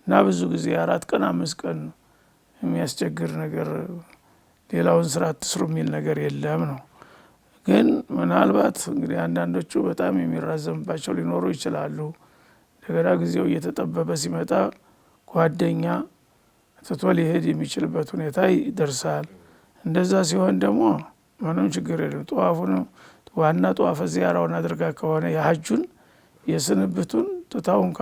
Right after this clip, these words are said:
መሄድ ትችላለች ማለት ነው። የመሰናበቻ ጧፍ ላዚም አይደለም።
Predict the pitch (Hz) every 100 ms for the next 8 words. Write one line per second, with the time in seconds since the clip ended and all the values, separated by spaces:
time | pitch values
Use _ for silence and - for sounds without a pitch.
0 | 170 151 160 - - 143 139 170 175 -
1 | 151 147 220 208 - _ - - _ _
2 | - 165 151 135 - 165 160 151 - 170
3 | 160 147 - 180 185 247 - - _ _
4 | - 165 175 165 151 156 143